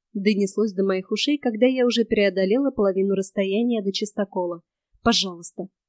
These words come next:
буркнула я себе под нос. «Ещё громче покричи, а то не весь лес тебя услышал!» На моё счастье, калитка находилась аккурат с другой стороны чистокола. Я как раз успела перемахнуть через забор и заметить, что окна избушки на курьих ножках мягко светятся приглушённым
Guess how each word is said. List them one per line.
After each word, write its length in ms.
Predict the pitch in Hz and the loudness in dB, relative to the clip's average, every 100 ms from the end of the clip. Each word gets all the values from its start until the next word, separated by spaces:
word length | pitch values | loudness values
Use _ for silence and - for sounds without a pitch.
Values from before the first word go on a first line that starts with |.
| _ | _
буркнула 460 | 196 196 190 180 185 | -2 -2 -4 -6 -8
я 120 | 185 | -10
себе 240 | - 196 | -6 -4
под 160 | 190 196 | -4 -4
нос. 300 | 180 170 - _ _ - | -6 -10 -14 _ _ -4
«Ещё 300 | 208 - 214 | -2 2 2
громче 360 | 190 202 185 208 | 4 2 0 -2
покричи, 420 | 208 220 214 214 | 0 0 0 0
а 80 | 196 | 2
то 120 | 214 | 2
не 140 | 220 | 4
весь 260 | 220 220 - | 4 2 2
лес 280 | 214 202 - | 4 4 2
тебя 240 | 196 202 | 0 2
услышал!» 640 | 202 208 208 202 202 190 _ _ _ _ _ - | 2 2 0 2 -2 -4 _ _ _ _ _ -2
На 140 | 202 | 2
моё 180 | 202 190 | 4 2
счастье, 400 | 185 254 - 208 | 2 0 2 0
калитка 380 | - 226 269 254 | 2 0 2 2
находилась 560 | 254 254 240 294 285 | 2 2 2 2 2
аккурат 340 | 240 247 262 233 | 0 2 2 2
с 60 | |
другой 320 | 190 208 190 240 | 0 0 2 0
стороны 400 | - 202 196 208 | 0 0 0 -2
чистокола. 640 | 208 - 202 190 185 170 165 _ _ _ _ _ | -4 -4 -4 -4 -6 -8 -14 _ _ _ _ _
Я 200 | - 226 | 4 4
как 200 | 220 196 | 4 2
раз 240 | 220 214 202 | -2 0 -2
успела 340 | - 208 196 | 0 2 2
перемахнуть 520 | 190 196 196 190 196 | 2 2 0 0 -2
через 260 | 190 190 190 | 0 -2 -2
забор 320 | 185 185 269 - - | -2 0 0 -2 -2
и 100 | 233 | 2
заметить, 440 | 277 320 349 285 | 6 6 4 0
что 180 | - 269 | 2 2
окна 280 | 262 240 240 | 2 2 2
избушки 400 | 208 226 269 247 | 0 -4 0 2
на 160 | 220 | 2
курьих 320 | 208 220 214 | 2 0 0
ножках 400 | 226 269 - 254 269 | 0 0 0 -4 -2
мягко 440 | 254 302 311 262 | 2 2 2 0
светятся 560 | - 214 226 226 - 208 | 0 0 0 0 -2 -2
приглушённым 800 | 202 190 196 - 202 208 202 | -2 -2 -4 -2 -2 0 -2